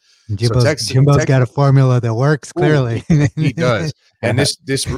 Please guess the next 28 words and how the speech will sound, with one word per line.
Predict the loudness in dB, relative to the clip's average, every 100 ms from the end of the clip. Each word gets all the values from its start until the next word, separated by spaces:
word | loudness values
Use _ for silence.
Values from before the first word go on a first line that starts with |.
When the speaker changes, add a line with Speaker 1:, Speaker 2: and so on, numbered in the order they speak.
| -6
Speaker 1:
honestly | -6 -4 -4
reminds | -4 -2 -4 -4
me | -2
of |
what | -2
he | -2
did | -6
at | -6
Florida | -4 -4 -4
State. | -6 -6 -6
He's, | -8 -8
he's | -6 -4
Speaker 2:
Yeah. | -4
Speaker 1:
stockpiling | -2 -4 -4 -4 -4 -6
so | -6 -4
much | -4 -6
talent | -6 -6 -4 -8
in | -8
this | -8 -8
class. | -6 -2 -2 -4 -12 _ -6
He | -4
had | -4
signed | -4 -6 -6
a |
good | -6 -8
class | -4 -4 -4
last | -4 -4 -4 -6
year. | -6 -6